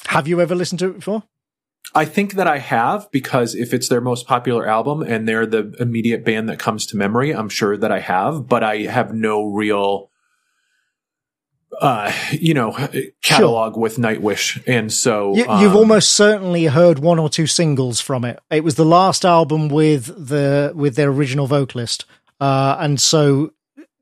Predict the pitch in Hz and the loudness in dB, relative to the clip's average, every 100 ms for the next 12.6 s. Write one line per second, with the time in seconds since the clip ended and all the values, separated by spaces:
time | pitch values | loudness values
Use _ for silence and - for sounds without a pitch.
0 | _ _ _ - 165 160 151 147 131 139 | _ _ _ 0 2 2 2 2 0 -4
1 | 131 143 127 135 135 135 - - 139 - | -2 0 0 0 -2 -2 -4 -4 -4 -4
2 | 143 131 127 131 147 139 139 147 143 127 | -4 -4 -2 -4 -2 0 2 0 0 -2
3 | 127 131 143 135 120 127 - - 147 135 | -4 -4 -4 -4 -2 -4 -4 -2 -2 0
4 | 120 120 127 131 143 - - - - 151 | -2 -6 -8 -10 -12 -18 -20 -6 0 0
5 | 131 120 120 156 165 156 - 180 165 147 | 0 -4 0 2 2 2 0 2 0 0
6 | 139 131 - 139 135 135 131 143 131 123 | -6 -4 -2 -2 -2 -4 -4 -2 -2 -4
7 | - - _ - 147 139 123 - 127 120 | -8 -20 _ -6 -4 -2 -4 -6 -8 -8
8 | 120 147 127 147 139 127 139 123 135 123 | -4 -2 0 2 0 -2 -4 -4 -4 -6
9 | 127 120 _ _ _ - 135 131 127 123 | -10 -16 _ _ _ -4 -2 -2 -4 -8
10 | 135 - _ _ _ _ _ - 147 139 | -10 -14 _ _ _ _ _ -4 -2 -2
11 | 123 131 117 139 135 131 143 135 131 135 | -4 -4 -4 -4 -2 0 0 0 -2 -4
12 | 127 147 135 123 127 | -4 -2 0 0 -4